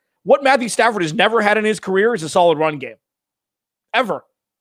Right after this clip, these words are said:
Ever. Like, it was, they punted. Their big get a couple years ago was LeGarrette Blount. Bo Scarborough was there in Detroit with him. Bo Scarborough was a fantasy darling for about four weeks. If you watched him at Alabama, if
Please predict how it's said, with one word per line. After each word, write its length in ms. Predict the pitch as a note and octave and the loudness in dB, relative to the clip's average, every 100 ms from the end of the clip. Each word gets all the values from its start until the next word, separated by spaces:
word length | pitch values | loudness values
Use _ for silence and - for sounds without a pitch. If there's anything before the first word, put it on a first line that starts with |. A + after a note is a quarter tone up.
| _ | _
Ever. 360 | F#3+ F3 C3+ - | -2 0 -6 -6
Like, 280 | F#3 F#3+ - | -4 -4 -2
it 40 | |
was, 200 | B3 B3 | -2 -2
they 160 | G#3+ G#3+ | -2 -2
punted. 460 | - A#3+ C4 D3 - - _ | -2 -2 -2 -4 -12 -20 _
Their 120 | B3+ | -4
big 300 | F#3 C#4 G3+ | 0 -2 0
get 140 | A3+ | 0
a 60 | B3 | 0
couple 240 | G3+ A#3 | 0 -2
years 260 | A3 B3 G#3 | -2 -4 -2
ago 120 | G#3 | -2
was 160 | G#3 F#3 | -2 -2
LeGarrette 480 | G3+ E3+ A3+ B3 D#3+ | -4 0 2 2 -2
Blount. 320 | F#3+ A#3+ - _ _ _ _ | -2 0 -2 _ _ _ _
Bo 200 | D#3 A3+ | 2 2
Scarborough 500 | B3+ - A3+ A3+ A#3+ | 4 0 0 2 2
was 220 | G3+ G3 D3 | 2 0 0
there 200 | A3+ B3+ | 0 0
in 60 | |
Detroit 380 | G#3 D3+ G3 E3+ | -4 -4 -2 -2
with 120 | D#3 | -4
him. 220 | E3 E3 E3 _ - | -10 -10 -12 _ 0
Bo 140 | C4 | 0
Scarborough 500 | - A3+ G#3+ G#3+ A3 | 2 0 0 2 0
was 160 | F#3 F3 | 0 -4
a 60 | |
fantasy 340 | D#3 G3 G3 F#3+ | -8 -8 -8 -2
darling 300 | E3+ F3 F3 | 0 0 -2
for 100 | E3 | -6
about 240 | D3 - | -6 -6
four 220 | G3 F#3+ | -4 -2
weeks. 300 | E3 C#3 B2+ - _ _ | -2 -6 -10 -20 _ _
If 160 | G#3 E3 | -12 -8
you 160 | C4 | -4
watched 500 | C#4+ E3 D#3 G#3 - | -4 -4 -4 -4 -6
him 160 | G#3+ A3 | -8 -6
at 80 | E3+ | -4
Alabama, 720 | F3 F#3 D3+ C#3+ E3 G3 G3+ _ _ _ | -4 -4 -4 -4 0 -2 -2 _ _ _
if 200 | G3+ - | -4 -4